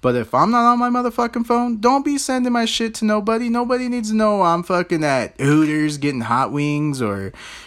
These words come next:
you know, over at my friend George's house spending a couple hours with him. Like, I, I really don't think that's anybody's business. You know what I mean? Besides my own business of what I wanna do.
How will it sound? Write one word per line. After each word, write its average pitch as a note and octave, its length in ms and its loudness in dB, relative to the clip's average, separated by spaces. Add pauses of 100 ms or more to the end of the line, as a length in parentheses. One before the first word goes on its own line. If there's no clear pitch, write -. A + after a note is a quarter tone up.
you C3+ 100 2
know, C3+ 220 4
over C#3+ 200 2
at C#3 120 2
my G#2+ 140 -4
friend C#3 340 -2
George's C#3 400 -2
house C#3 280 2
spending B2+ 380 -4
a A#2+ 60 -2
couple B2 300 -2
hours B2+ 400 0
with A2 160 -2
him. B2+ 260 -2
Like, C3 220 -4
I, E3 180 -2
I D3 280 0
really E3 340 0
don't D#3+ 140 -2
think D3+ 140 -6
that's B2+ 220 -2
anybody's B2 480 -4
business. A#2 680 -4
You C3+ 180 -2
know C#3+ 120 0
what C3 120 -2
I B2+ 80 -2
mean? C3+ 200 -4
Besides C3 380 0
my A2+ 180 0
own D3+ 240 0
business G#2 400 -4
of G2+ 80 -6
what G2+ 160 -6
I F#2 60 -4
wanna F#2+ 280 -8
do. D#2 300 -10